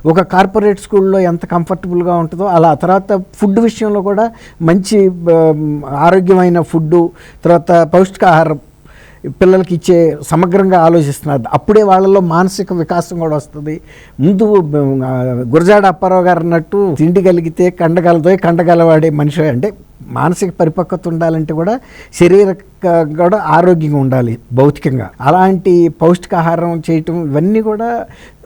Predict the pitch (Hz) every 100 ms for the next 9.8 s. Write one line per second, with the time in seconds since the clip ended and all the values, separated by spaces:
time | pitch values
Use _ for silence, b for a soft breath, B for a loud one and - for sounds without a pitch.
0 | 147 139 147 131 123 131 135 147 151 190
1 | 190 175 180 175 175 175 196 202 214 -
2 | - - - - - 147 170 190 185 180
3 | 165 165 165 - 170 160 165 160 156 165
4 | 156 151 156 151 160 135 147 165 170 165
5 | 175 170 147 - 151 143 151 143 151 151
6 | 143 131 190 247 b b b 156 151 -
7 | 156 160 151 151 151 143 147 156 143 143
8 | 156 156 135 117 - - - 123 139 185
9 | 185 165 160 165 - 175 - -